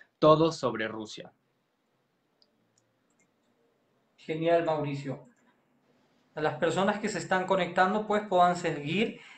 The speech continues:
Speaker 2: este canal, que es uno de los requisitos fundamentales,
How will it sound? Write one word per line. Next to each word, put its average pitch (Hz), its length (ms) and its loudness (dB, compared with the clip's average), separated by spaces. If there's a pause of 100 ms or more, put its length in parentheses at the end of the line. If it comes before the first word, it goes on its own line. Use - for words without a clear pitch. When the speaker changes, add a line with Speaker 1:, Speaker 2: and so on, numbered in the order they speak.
(140)
Speaker 2:
este 175 300 -2
canal, 190 420 4
que 190 120 2
es 180 80 0
uno 180 140 2
de 175 40 -2
los 165 140 4
requisitos 160 540 -4
fundamentales, 160 1120 0